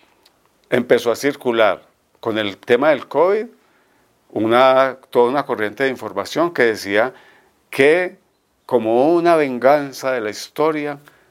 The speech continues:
los pacientes con V I H eran casi inmunes al, al covid, porque estaban tomando retrovirales.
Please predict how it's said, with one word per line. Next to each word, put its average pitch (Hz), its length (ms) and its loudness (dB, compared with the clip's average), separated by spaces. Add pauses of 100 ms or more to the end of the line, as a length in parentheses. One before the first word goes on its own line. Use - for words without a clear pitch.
(160)
los 110 220 -4
pacientes 123 580 -2
con 104 200 -6
V 110 180 -2
I 117 40 4
H 123 480 -2 (160)
eran 113 300 0
casi 120 360 -4
inmunes 127 560 -6 (420)
al, 90 560 -4 (260)
al 92 380 -10
covid, 85 320 -2 (520)
porque 131 280 -2
estaban 120 260 0
tomando 113 360 -2
retrovirales. 104 920 -2